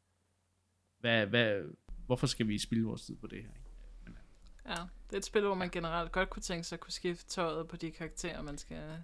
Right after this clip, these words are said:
Speaker 2: spendere
Speaker 1: Ja, og,
Speaker 2: mange
Speaker 1: og
Speaker 2: timer
Speaker 1: sjovt
Speaker 2: med.
Speaker 1: nok har, har man ikke den funktion,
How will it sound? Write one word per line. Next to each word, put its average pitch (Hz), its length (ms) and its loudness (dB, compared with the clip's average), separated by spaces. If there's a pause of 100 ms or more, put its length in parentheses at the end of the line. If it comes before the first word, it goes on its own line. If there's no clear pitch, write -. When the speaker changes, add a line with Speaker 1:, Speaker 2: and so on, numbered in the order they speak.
(120)
Speaker 2:
spendere 156 440 -6
Speaker 1:
Ja, 131 160 8
og, 117 140 6
Speaker 2:
mange 104 160 4
Speaker 1:
og 107 120 2
Speaker 2:
timer 170 120 -2
Speaker 1:
sjovt - 220 4
Speaker 2:
med. 120 60 6
Speaker 1:
nok 120 200 0 (180)
har, - 400 -2
har 113 60 -6
man - 80 -4
ikke 170 240 4
den 127 120 4
funktion, 107 500 0